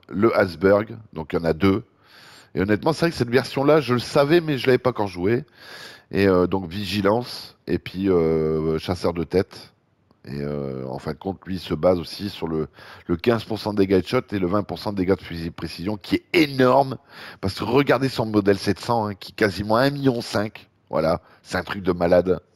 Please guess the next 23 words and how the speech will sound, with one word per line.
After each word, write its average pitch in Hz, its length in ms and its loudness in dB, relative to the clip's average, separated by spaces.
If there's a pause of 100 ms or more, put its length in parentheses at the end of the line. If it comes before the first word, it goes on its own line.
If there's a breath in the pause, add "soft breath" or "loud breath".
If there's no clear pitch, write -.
(420 loud breath)
Pff, 98 480 -2 (320)
et, 76 180 -2
euh, 67 220 -4 (1080 loud breath)
je 98 160 0
prends 139 220 2
un 135 80 4
screenshot 127 500 0
obligé 110 400 2
parce 107 160 -2
qu'il 95 160 0
faudra 95 200 0
que 90 40 -4
je 92 80 0
le 85 60 0
fasse 98 240 -2
à 90 40 2
un - 20 -6
moment 82 160 -4
donné. 71 200 -6 (180)
Voilà, 69 180 -8
ça 82 180 -6
c'est 82 160 -6
évident. 78 400 -8